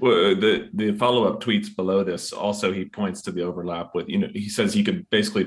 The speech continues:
print any of these, uh, pieces in the Wall Street Journal as an op-ed and nobody would know the difference.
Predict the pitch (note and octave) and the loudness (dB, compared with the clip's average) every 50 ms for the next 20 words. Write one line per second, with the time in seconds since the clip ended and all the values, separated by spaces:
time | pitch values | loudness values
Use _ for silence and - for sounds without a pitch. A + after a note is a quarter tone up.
0 | - - - - - A#2 G#2+ G2+ - - G2+ G#2+ G#2 G2+ G2 F#2 F2 F#2+ F#2 F2+ | -2 -8 -8 -4 0 0 0 0 0 0 0 2 2 2 2 2 0 -2 -2 -2
1 | F2+ F2+ F2+ F#2 F#2 - - - - G#2+ G#2 F#2+ F#2 F2 F2 F2 - - - A2 | -2 -4 -4 -6 -8 -12 -14 -10 -6 -4 -4 -4 -4 -4 -6 -6 -8 -4 -2 -2
2 | G2+ G#2 G2+ G2+ F#2 F2 F2 F2 - - - - A#2 A2 G2+ G2 G2 F#2+ F#2 F2+ | -2 0 -2 -2 -2 -2 -4 -6 -10 -14 -6 -2 2 2 2 4 2 2 0 0
3 | - G#2 F2+ - F#2+ F#2 G2 G#2 A2 G#2 G2+ G#2 F#2 E2+ F#2+ F#2 - G2 G2 G2 | -2 -4 -4 -4 -4 -2 -2 -2 0 -2 -2 -4 -4 -4 -6 -4 -2 -2 0 0
4 | G#2 B2+ - - - - - G#2+ G#2 G2 F#2 F2+ F2+ F#2 G2 G2 F#2+ G2 F#2+ F2 | 0 -2 -4 -8 -12 -10 -6 -4 -4 -4 -4 -4 -4 -2 -2 -2 -2 -4 -6 -6
5 | F#2+ F2+ F#2 F2+ F2 F#2 - F#2+ F#2 - F#2 E2+ F2+ - - - - - | -6 -8 -8 -10 -10 -8 -8 -8 -8 -8 -10 -12 -12 -14 -18 -20 -20 -20